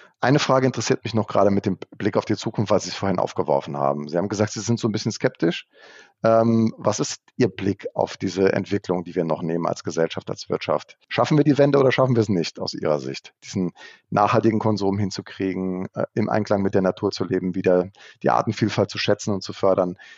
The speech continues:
Ähm, sind Sie pessimistisch oder optimistisch für die Zukunft?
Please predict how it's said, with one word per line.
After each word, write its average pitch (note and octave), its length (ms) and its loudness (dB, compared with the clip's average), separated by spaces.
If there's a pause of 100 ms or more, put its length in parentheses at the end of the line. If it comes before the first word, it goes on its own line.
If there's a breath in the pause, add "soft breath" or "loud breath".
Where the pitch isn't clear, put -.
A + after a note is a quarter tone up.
(260 loud breath)
Ähm, F#2+ 380 2 (160)
sind - 180 -6
Sie - 60 -10
pessimistisch C#3 560 0
oder A#2 120 4
optimistisch - 480 -4
für - 60 -10
die - 120 -16
Zukunft? - 460 -8